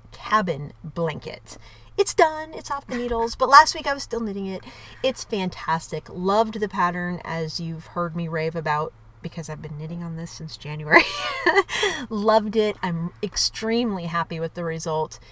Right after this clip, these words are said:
It was even fun to seam it, and I don't usually like seaming, but it was a dream to seam. It looks beautiful. I'm surprised at how almost professional the seaming looks. I'm very pleased with how it turned out.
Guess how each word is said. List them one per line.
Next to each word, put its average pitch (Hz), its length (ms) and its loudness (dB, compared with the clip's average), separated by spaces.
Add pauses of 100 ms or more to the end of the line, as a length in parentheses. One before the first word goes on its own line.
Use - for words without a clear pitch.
(400)
It 208 160 2
was 175 380 -4
even 185 400 -2
fun 208 320 2
to 185 80 -2
seam 202 320 -4
it, - 340 -14
and 170 100 -4
I 165 80 -4
don't 214 160 -4
usually 175 300 -6
like 160 200 -6
seaming, 160 460 -8
but 147 220 -6 (340)
it 196 80 -4
was 175 160 -2
a 180 60 -4
dream 196 420 -2
to 220 80 -4
seam. 190 480 -4
It - 220 -8
looks - 240 -6
beautiful. 190 880 0 (320)
I'm 202 140 0
surprised 180 580 0
at 160 140 -4
how 160 420 -2 (920)
almost 196 320 -2
professional 151 600 -6
the 131 100 -12
seaming 160 400 -6
looks. - 300 -10
I'm 139 160 -8
very 165 240 -6
pleased 160 380 -8
with 139 100 -12
how 151 140 -6
it 135 80 -14
turned 143 240 -8
out. 131 240 -4